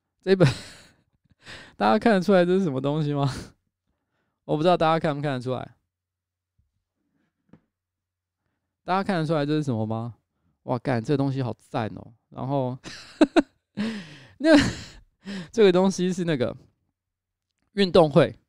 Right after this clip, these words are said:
运动会，木曜四运动会的这个亚军奖，亚军奖杯。<laughs>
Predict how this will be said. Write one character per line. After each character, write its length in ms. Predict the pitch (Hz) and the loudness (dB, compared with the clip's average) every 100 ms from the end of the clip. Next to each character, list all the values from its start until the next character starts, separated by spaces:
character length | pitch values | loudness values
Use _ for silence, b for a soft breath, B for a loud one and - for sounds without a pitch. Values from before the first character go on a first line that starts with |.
| _ _ _ _ _ _ _ _ _ _ | _ _ _ _ _ _ _ _ _ _
运 180 | 226 196 | -4 2
动 220 | 185 170 | 4 6
会， 240 | 160 135 - | 6 4 2
木 240 | 196 190 | -2 2
曜 200 | 180 160 | 6 6
四 280 | 151 - 170 | 4 2 2
运 240 | - 175 | 4 2
动 160 | 160 156 | 4 4
会 220 | 147 135 | 4 4
的 240 | 117 104 - b b b | 4 0 -2 b b b
这 120 | - 151 | -6 -2
个 280 | 127 107 - | 0 0 0
亚 240 | 143 123 | 2 4
军 320 | - 160 170 | 2 2 0
奖， 220 | 170 127 117 220 | -2 -4 -4 -2
亚 200 | 135 127 | 0 0
军 260 | - 170 | 0 -2
奖 280 | 175 131 110 - | 0 -2 -2 -2
杯。 300 | 135 135 151 B B B _ _ _ - - - - - _ - _ _ _ _ _ _ _ _ _ _ _ _ - - _ _ _ _ | 0 0 -2 B B B _ _ _ -20 -20 -20 -20 -20 _ -20 _ _ _ _ _ _ _ _ _ _ _ _ -20 -20 _ _ _ _
<laughs> 80 | - | -8